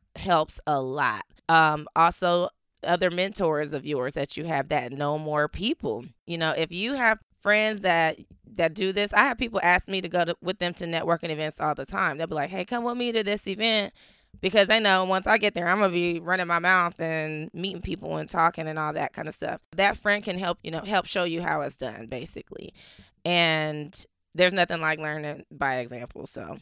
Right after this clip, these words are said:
I think that's a, a good way to do it. Also, like I said, if you have mentors or colleagues that know people there, they can make introductions for you. This,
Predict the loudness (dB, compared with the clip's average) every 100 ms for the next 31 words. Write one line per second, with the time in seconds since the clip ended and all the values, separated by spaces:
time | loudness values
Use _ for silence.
0 | _ _ -10 -6 -4 -4 -4 -4 -4 -6
1 | -6 -4 -4 -2 -4 -2 -2 -4 -4 -4
2 | -2 0 0 0 -2 -2 -2 -4 -4 -4
3 | -4 -2 -2 -2 -6 -4 -2 -2 -4 0
4 | 2 2 -4 -6 -4 -4 -4 -6 -4 -2
5 | 0 2 0 -4 -20 _ -6 -4 -2 -4
6 | -4 -6 -10 -8 0 0 0 -6 -8 -8
7 | -4 0 0 0 -2 -6 _ _ _ -6
8 | -6 -6